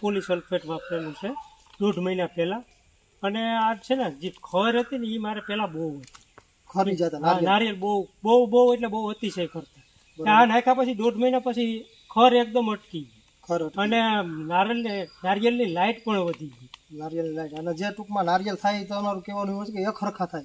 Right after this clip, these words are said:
Speaker 1: હા,
Speaker 2: જે
Speaker 1: હા.
Speaker 2: લૂમ બંધાય
Speaker 1: હા,
Speaker 2: નારિયેળ
Speaker 1: હા.
Speaker 2: એની અંદર. તો ખેડૂત મિત્રો, તમે આ જે આઈ સી એલ નું પોલીસલ્ફેટ છે, એ જે વર્લ્ડ વાઇઝ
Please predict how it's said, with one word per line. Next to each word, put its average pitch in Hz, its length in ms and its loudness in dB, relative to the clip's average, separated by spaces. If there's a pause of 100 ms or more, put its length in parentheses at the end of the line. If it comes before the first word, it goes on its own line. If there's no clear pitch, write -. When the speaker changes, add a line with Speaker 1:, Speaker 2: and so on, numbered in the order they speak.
(140)
Speaker 1:
હા, 185 500 4
Speaker 2:
જે 185 60 0
Speaker 1:
હા. 185 200 2 (260)
Speaker 2:
લૂમ 180 300 -2
બંધાય 180 300 4
Speaker 1:
હા, 165 60 0
Speaker 2:
નારિયેળ 170 260 -2
Speaker 1:
હા. 156 400 -2 (160)
Speaker 2:
એની 185 160 0
અંદર. 147 200 -4 (460)
તો 214 100 -8
ખેડૂત 208 280 -6
મિત્રો, 233 220 0
તમે 233 240 -2 (420)
આ 190 80 4
જે 185 140 -4
આઈ 185 220 6
સી 214 140 -2
એલ 214 60 0
નું 214 120 0
પોલીસલ્ફેટ 190 600 -4
છે, 175 280 -6 (520)
એ 190 140 -8
જે 202 100 -4
વર્લ્ડ 190 280 0
વાઇઝ 220 240 6